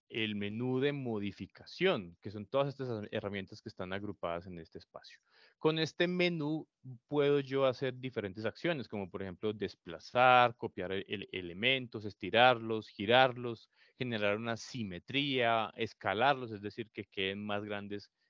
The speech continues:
que otros. Por ejemplo, si yo voy a or-, a modificar el círculo, entonces voy a des-, desplazarlo, le doy un clic y él me está preguntando, eh, que precise el lugar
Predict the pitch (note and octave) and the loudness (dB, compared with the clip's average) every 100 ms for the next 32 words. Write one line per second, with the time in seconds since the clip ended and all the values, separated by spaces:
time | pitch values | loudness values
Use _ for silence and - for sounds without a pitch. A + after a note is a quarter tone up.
0 | _ - F#2+ D3+ - A#2+ A2 - G#2+ A#2+ | _ -4 0 0 -2 -10 -12 -8 -6 -6
1 | A2 C3+ B2 A2 G#2+ G#2 G2+ _ _ _ | -8 -10 -10 -8 -4 -4 -6 _ _ _
2 | _ _ B2+ C3 C3 B2+ B2+ B2 A2+ - | _ _ -6 -2 0 0 0 -2 -6 -8
3 | A2 G#2 G2+ G2+ - G2 G#2+ A2+ A2+ E3 | -6 -6 -8 -8 -4 -2 -2 -4 -2 0
4 | C#3+ - F2+ E2 - F2+ G#2+ G#2+ A2 A2+ | 0 -4 -10 -10 -14 -14 -14 -8 -4 -4
5 | A2+ B2+ A#2 - _ - C3 C3 - D3 | -2 -2 -4 -12 _ -4 -2 -2 0 0
6 | - C#3+ A2 B2 D3+ _ _ _ B2 A#2 | 6 6 4 -2 -8 _ _ _ 0 2
7 | A2+ B2+ C#3 - D3 E3 - C#3 B2+ B2+ | 2 -2 -6 -4 0 0 -2 -2 -2 -2
8 | C3+ C3+ _ C3+ B2+ C#3 C3+ C3+ C#3 A#2 | -4 -6 _ -2 0 -4 -6 -2 -2 -2
9 | A2+ C#3 - A#2 A2+ G#2+ A#2+ A2 A2 A#2 | -4 -6 -8 -6 -6 -4 -8 -6 -6 -6
10 | A2+ C#3+ C#3 A2 G#2+ C3+ | -2 -2 -2 -6 0 0